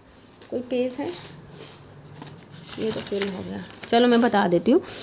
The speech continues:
अब वो profit में क्या कह रहा था, Profit two years के average profit के base पे है, तो यहाँ पर ही calculate कर दूँ मैं,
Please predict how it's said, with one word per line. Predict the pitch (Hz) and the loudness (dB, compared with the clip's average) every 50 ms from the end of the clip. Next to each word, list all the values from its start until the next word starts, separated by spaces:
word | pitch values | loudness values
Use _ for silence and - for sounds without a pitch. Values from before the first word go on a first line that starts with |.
| - - - - | -10 -4 6 6
अब | 220 233 | 8 8
वो | 254 269 | 8 8
profit | 269 269 254 254 254 311 269 247 | 8 8 8 10 8 6 4 4
में | 262 269 269 | 4 6 8
क्या | 269 254 254 | 8 8 8
कह | 254 254 | 8 8
रहा | 254 254 262 | 8 8 8
था, | 269 320 330 370 392 - - - - - - | 8 6 4 4 2 -4 -12 -18 -18 0 8
Profit | - 254 262 262 - 330 311 - - | 12 12 12 12 10 8 6 8 10
two | 285 262 254 262 | 10 12 12 12
years | 262 254 254 254 262 269 269 | 12 12 12 12 10 8 6
के | - 339 - - - | 8 8 8 10 10
average | 208 202 180 180 185 190 190 - | 10 10 10 8 6 4 4 6
profit | - 202 185 180 - 208 190 | 6 8 8 8 6 2 4
के | - 214 196 | 6 6 8
base | 190 190 185 190 - | 10 8 8 6 6
पे | - 190 | 8 8
है, | 185 190 196 - - - - - - - | 8 8 4 0 -8 -18 -20 0 6 8
तो | 247 | 8
यहाँ | 277 269 247 | 10 8 8
पर | 233 247 254 277 | 8 8 10 10
ही | 277 285 | 10 10
calculate | 269 269 254 254 233 262 254 254 262 262 | 10 8 8 8 6 6 6 6 6 8
कर | - 269 262 | 8 8 8
दूँ | 247 285 311 | 10 10 10
मैं, | 302 220 190 185 | 12 10 10 8